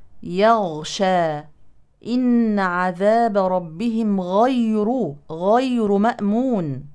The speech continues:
فانتبهوا للمخارج والصفات. الغين أدخل في الحلق من الخاء، والغين مجهورة لا يجري معها النفس، أما الخاء مهموسة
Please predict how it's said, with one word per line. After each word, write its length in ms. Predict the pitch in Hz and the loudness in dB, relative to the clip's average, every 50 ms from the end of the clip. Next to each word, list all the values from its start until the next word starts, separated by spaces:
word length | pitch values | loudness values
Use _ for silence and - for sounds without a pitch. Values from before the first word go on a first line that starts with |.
| - _ _ _ _ _ | -20 _ _ _ _ _
فانتبهوا 800 | - 185 185 196 190 - 208 214 220 233 208 226 240 240 240 240 | -6 -4 -2 -2 -2 -2 -2 -2 -2 -2 -2 -2 -2 0 0 -2
للمخارج 1000 | 226 220 202 190 185 185 185 - - 185 185 190 202 202 208 214 233 247 190 185 | -2 -2 -2 -2 -2 -4 -4 -4 -4 -2 -2 0 0 0 0 0 -2 -4 -6 -4
والصفات. 760 | 175 208 214 - - - 170 - - 147 139 135 - - - - _ - - - | -4 -4 -2 -4 -4 -6 -8 -8 -8 -8 -8 -8 -10 -14 -20 -20 _ -20 -14 -10
الغين 640 | 170 170 170 170 175 170 190 214 233 240 226 220 - - | -8 -6 -4 -4 0 0 2 2 2 2 0 -2 -2 -4
أدخل 440 | 240 262 - - - - 214 214 208 | -4 -4 -4 -8 -10 -6 -6 -6 -6
في 120 | 208 - | -6 -6
الحلق 500 | 196 190 - - 214 214 226 226 226 - | -8 -8 -8 -6 -4 -4 -4 -4 -6 -4
من 200 | 190 196 226 220 | -4 -2 -2 -2
الخاء، 500 | 196 180 - - - 151 139 110 - - - - - - - | -2 -4 -6 -6 -4 -4 -4 -4 -4 -8 -16 -20 -20 -18 -14
والغين 560 | 160 175 175 180 165 185 208 240 240 233 226 | -12 -10 -10 -4 -2 0 2 2 2 2 2
مجهورة 600 | 226 226 190 190 185 190 220 226 226 233 240 233 233 - | 0 0 -2 -4 -4 -4 -2 -2 0 0 -2 -2 -4 -6
لا 300 | 190 175 180 196 214 226 | -10 -4 0 2 2 2
يجري 420 | 220 208 208 202 180 180 190 185 | 2 0 -2 -2 -2 -2 -4 -2
معها 340 | 180 190 185 180 180 180 175 | -2 -2 -2 -4 -4 -4 -6
النفس، 500 | 165 165 165 180 196 - 233 240 - - - | -4 -4 -4 -4 -4 -4 -4 -4 -6 -8 -6
أما 280 | 190 196 190 180 175 165 | -4 -2 -2 -2 -2 -4
الخاء 380 | 160 156 - - 170 180 - - | -6 -6 -6 -4 -4 -4 -4 -4
مهموسة 720 | 175 180 185 185 180 175 180 190 208 208 - 247 240 | -6 -6 -4 -4 -4 -4 -4 -4 -4 -4 -6 -8 -8